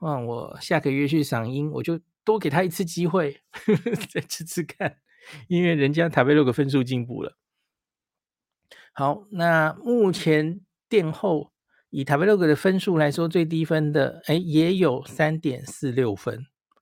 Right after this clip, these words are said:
所以你看这八间店啊，基本上有七间都是三点五分以上，然后超过一百个评价哦，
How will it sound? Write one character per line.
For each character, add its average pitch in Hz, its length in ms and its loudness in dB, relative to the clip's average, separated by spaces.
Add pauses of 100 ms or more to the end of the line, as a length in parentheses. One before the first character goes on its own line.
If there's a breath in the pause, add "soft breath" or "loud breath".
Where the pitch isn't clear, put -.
(320 soft breath)
所 170 140 2
以 170 40 4
你 143 120 2
看 151 240 0
这 185 120 0
八 165 440 2
间 160 500 0
店 143 340 2
啊， - 280 -12 (420)
基 185 160 -2
本 160 180 0
上 131 360 0 (840)
有 123 420 -2 (160)
七 208 380 -2
间 196 440 2
都 190 220 2
是 190 160 -2
三 185 300 4
点 147 200 4
五 120 120 0
分 139 200 -2
以 120 60 -4
上， 113 360 0 (200)
然 117 140 -4
后 117 80 -6
超 135 160 -4
过 147 120 0
一 135 60 2
百 127 160 -4
个 - 80 -16
评 117 160 -12
价 120 240 -2
哦， 131 160 -14